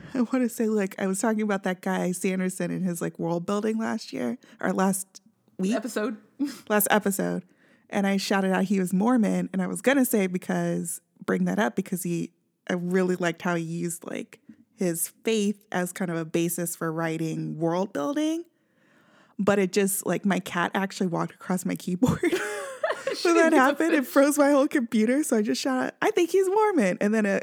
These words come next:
Speaker 1: I, when I listened, it was, like, cut off, so I just <laughs> wanted to explain that, why I just shouted that out. But, um, if you looked at some of these books that I read, like, they're just, like,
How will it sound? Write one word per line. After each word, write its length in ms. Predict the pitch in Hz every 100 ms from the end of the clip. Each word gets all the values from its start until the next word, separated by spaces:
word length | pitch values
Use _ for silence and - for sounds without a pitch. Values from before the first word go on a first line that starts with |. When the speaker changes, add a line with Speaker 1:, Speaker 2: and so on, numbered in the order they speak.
| -
Speaker 1:
I, 120 | 196
when 200 | - 214
I 80 | 196
listened, 300 | 196 226 202
it 60 |
was, 120 | 202 214
like, 200 | 247 -
cut 200 | - 214
off, 320 | 170 160 233
so 140 | - 294
I 20 |
just 260 | - 427 320
<laughs> 0 |
wanted 180 | 330
to 140 | - -
explain 480 | 285 - - 247 - 226 -
that, 160 | 240 - _ - _ - - -
why 160 | - 277
I 60 | 226
just 260 | 262 254
shouted 400 | - 190 - 196 -
that 180 | 185 -
out. 220 | 180 180 _ - - - - -
But, 260 | 294 220 208
um, 640 | 208 196 185 180 190 226 - _ _ - - -
if 160 | 220 233
you 140 | 277
looked 220 | 262 262
at 120 | 240 -
some 180 | 196
of 80 | 202
these 240 | 190 175 170
books 260 | 175 220
that 140 | 185 175
I 60 |
read, 240 | 165 165 165
like, 260 | - 196
they're 260 | - 285 294
just, 320 | 233 214 -
like, 180 | 220